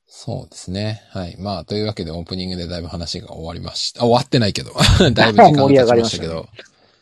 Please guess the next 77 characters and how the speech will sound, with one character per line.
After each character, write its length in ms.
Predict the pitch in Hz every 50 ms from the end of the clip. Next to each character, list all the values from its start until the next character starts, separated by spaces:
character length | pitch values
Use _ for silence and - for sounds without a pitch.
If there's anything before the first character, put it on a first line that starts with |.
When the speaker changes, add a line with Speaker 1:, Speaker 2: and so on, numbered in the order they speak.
| _ _
Speaker 2:
そ 100 | - 165 160
し 80 | -
て 160 | - 185 185
あ 40 | 175
の、 160 | 175 175 185
Speaker 1:
そ 120 | 202 202 196
う 20 |
ね。 60 | 185 151
Speaker 2:
今 60 | 87
回 240 | - 123 117 107 101
は 120 | 101 98 101
あ 20 |
れ 60 | 104
で 120 | 104 110 120
す 100 | - 95
ね。 180 | 101 117 131
Speaker 1:
本 20 | 135
編 220 | 90 90 92 92
ね。 80 | 92 90
な 100 | 87 92
ん 60 | 104
だ 100 | 104 95
っ 60 | 95 - -
け。 160 | - - - - _ _ _ _ _ _ _ _ _ _ -
Speaker 2:
ま 140 | 131 139 139
さ 80 | 131
き 80 | 113 -
さ 160 | - 113 104
ん 80 | 98 98
の 160 | 95 95 92
ノ 220 | 104 107 110 104
ー 20 | 92
ト、 340 | - 101 95 95 95 95 92
あ 40 | 95
の、 100 | 98 98
し-、 380 | - - - - - - _ _ _ _ -
テ 80 | 123
ラ 120 | 123 135 139
ン 140 | 135 123 110
王 80 | 104 101
に 100 | 95 90
関 260 | - 98 95 95 92
す 120 | - -
る、 60 | 92
ま 160 | 90 95 95 87
ず 100 | 85 87
は。 260 | 85 82 85 87 120
Speaker 1:
テ 120 | - 143 139
ラ 100 | 165 160
ン 120 | 131 98
王 80 | 85 85
ね。 140 | 90 92
も 140 | 104 123 123
う 20 | 117
僕 160 | 143 160 -
は 80 | 247
完 260 | - - 214 214 214 214
全 160 | 247 214 202
に 100 | - 202
今 220 | - 208 208 190
回 160 | - 131 110
の 80 | 98 92
主 140 | - - 101
役 180 | 98 - -
テ 160 | - - 110 113
ラ 100 | 120 120
ン 200 | 101 92 85 80
王 80 | 82
だ 120 | 76 73 -
と 80 | 80
思 80 | 71 -
っ 40 | -
て 80 | -
ま 60 | -
す 80 | - -
か 100 | - 64
ら。 60 | -